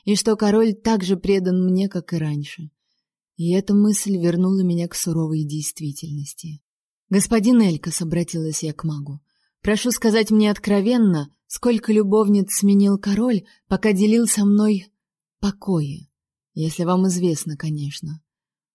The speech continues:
Магистр обернулся, некоторое время смотрел на меня, а после спросил:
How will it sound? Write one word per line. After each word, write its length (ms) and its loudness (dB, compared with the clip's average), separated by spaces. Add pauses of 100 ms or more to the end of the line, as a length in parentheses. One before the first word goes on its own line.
Магистр 600 -2
обернулся, 760 -2 (260)
некоторое 520 0
время 300 0
смотрел 440 -4
на 80 -4
меня, 340 -2
а 40 -10
после 320 -10
спросил: 540 -10